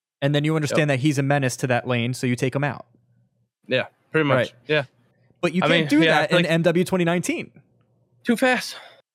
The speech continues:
Speaker 2: <sighs> Too fast. Everyone's just sliding around. Maps suck. I mean, everyone knows what the problems are for cod.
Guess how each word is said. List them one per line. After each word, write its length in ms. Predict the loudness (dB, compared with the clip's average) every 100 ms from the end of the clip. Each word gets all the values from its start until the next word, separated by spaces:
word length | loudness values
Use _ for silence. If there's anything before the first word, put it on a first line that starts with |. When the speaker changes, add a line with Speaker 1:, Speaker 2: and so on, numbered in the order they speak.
| _ _ _ _ _ _ -10
Speaker 2:
<sighs> 240 | -10 -2
Too 100 | -2
fast. 280 | 2 0 2
Everyone's 200 | 0 2
just 180 | -2 0
sliding 280 | 0 2
around. 340 | 2 2 0 0
Maps 300 | -2 -2 -2
suck. 260 | 0 0 -4 -12
I 60 | -4
mean, 280 | -2 -2 -4 _ _ _ _ -2
everyone 240 | 0 0
knows 340 | -2 -6 -14 _ _
what 140 | -12
the 80 | -10
problems 420 | -2 -2 -2 -4
are 160 | -4 -4
for 180 | -8 -6
cod. 260 | -4 -4